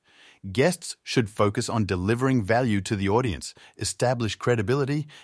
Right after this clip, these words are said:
and be receptive to the show's format and audience. Hosts should provide clarity on technical details,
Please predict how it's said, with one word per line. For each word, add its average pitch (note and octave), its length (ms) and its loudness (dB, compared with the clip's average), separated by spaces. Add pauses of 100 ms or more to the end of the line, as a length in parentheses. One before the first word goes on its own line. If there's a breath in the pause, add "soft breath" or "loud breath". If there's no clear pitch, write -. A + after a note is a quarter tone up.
and A#2+ 200 0
be C3 140 2
receptive B2+ 560 0
to G#2+ 100 -4
the F#2 80 -4
show's G#2 320 0
format G2 440 -2
and E2+ 100 -4
audience. G2 480 -2 (720)
Hosts - 540 0 (100)
should D#3+ 300 -4
provide B2+ 420 2
clarity B2+ 460 0
on G2 160 0
technical A#2 460 -2
details, F#2 680 -2